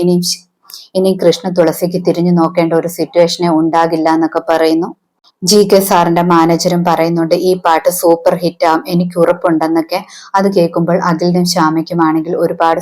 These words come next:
സന്തോഷമാകുന്നു. ശ്യാമയാണെങ്കിൽ ജി കെ സാറിനോട് പറയുന്നുണ്ട്, എനിക്ക് എങ്ങനെ നന്ദി പറയണമെന്ന് അറിയില്ല, എന്നെ പാട്ട് പാടിപ്പിച്ചല്ലോ എന്നൊക്കെ പറയുന്നു. ജി കെ സാർ അപ്പോൾ പറയുന്നുണ്ട്,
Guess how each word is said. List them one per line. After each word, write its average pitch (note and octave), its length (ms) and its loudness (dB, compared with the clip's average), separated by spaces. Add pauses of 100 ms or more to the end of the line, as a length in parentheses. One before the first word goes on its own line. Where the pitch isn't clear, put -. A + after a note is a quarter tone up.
(120)
സന്തോഷമാകുന്നു. D#3+ 920 -2 (440)
ശ്യാമയാണെങ്കിൽ F#3+ 680 2
ജി F3+ 100 6 (100)
കെ F#3 160 6
സാറിനോട് F3 420 0 (100)
പറയുന്നുണ്ട്, E3+ 480 -2 (100)
എനിക്ക് F3 280 -4
എങ്ങനെ F3 300 -4
നന്ദി E3 320 -4
പറയണമെന്ന് E3+ 580 -2
അറിയില്ല, E3+ 320 -2 (140)
എന്നെ E3+ 260 -4
പാട്ട് E3 320 0
പാടിപ്പിച്ചല്ലോ E3 680 -2
എന്നൊക്കെ E3 240 -6 (100)
പറയുന്നു. E3 400 0 (220)
ജി G#3 100 4 (100)
കെ G3+ 160 6
സാർ F#3+ 220 2
അപ്പോൾ F3 180 0 (120)
പറയുന്നുണ്ട്, E3+ 500 0